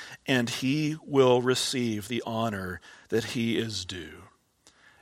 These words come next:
Every knee will bow in heaven and on earth and under the earth, and every tongue confess that Jesus Christ is Lord, to the glory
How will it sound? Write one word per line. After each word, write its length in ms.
Every 460
knee 460
will 180
bow 500
in 140
heaven 580
and 140
on 180
earth 560
and 140
under 300
the 160
earth, 420
and 200
every 600
tongue 320
confess 800
that 120
Jesus 440
Christ 540
is 200
Lord, 560
to 120
the 100
glory 800